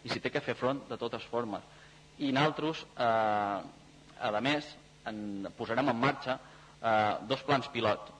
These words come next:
com està fent el Consell d'Eivissa del Partit Popular i el Consell de Menorca del Partit Popular.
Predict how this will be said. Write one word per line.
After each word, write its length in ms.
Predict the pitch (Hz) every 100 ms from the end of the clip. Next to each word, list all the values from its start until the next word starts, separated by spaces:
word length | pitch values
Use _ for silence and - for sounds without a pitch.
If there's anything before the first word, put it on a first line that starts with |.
| -
com 100 | 120
està 200 | 113 123 -
fent 240 | 131 151
el 200 | 117 -
Consell 340 | 113 104 120 113
d'Eivissa 320 | 117 165 120
del 80 | -
Partit 260 | 107 123
Popular 320 | 117 110 120
i 80 | 143
el 80 | 131
Consell 280 | 117 127 120
de 60 | 117
Menorca 340 | 113 113 139
del 140 | 117 -
Partit 280 | 101 113 107
Popular. 320 | 95 107 127